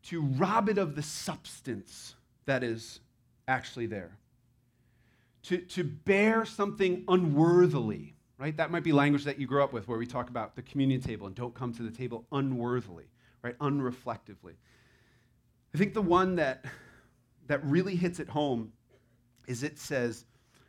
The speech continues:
um, actually the, the very first definition that sort of the, the authoritative, uh, Hebrew dictionary gives is, to bear something in vain is to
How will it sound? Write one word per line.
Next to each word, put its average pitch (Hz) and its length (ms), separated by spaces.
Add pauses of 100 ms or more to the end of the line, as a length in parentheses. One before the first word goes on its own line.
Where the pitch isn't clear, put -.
(520)
um, 110 220 (380)
actually 131 260
the, 120 260
the 131 80
very 139 220
first 147 280
definition 131 480
that 98 140
sort 120 140
of 104 80
the, 113 260
the 120 100
authoritative, 120 760 (440)
uh, 95 240
Hebrew 131 400
dictionary 104 800
gives 107 520
is, 117 320 (2000)
to 139 100
bear 160 400
something 170 520
in 127 180
vain 117 420 (420)
is 131 180
to 110 320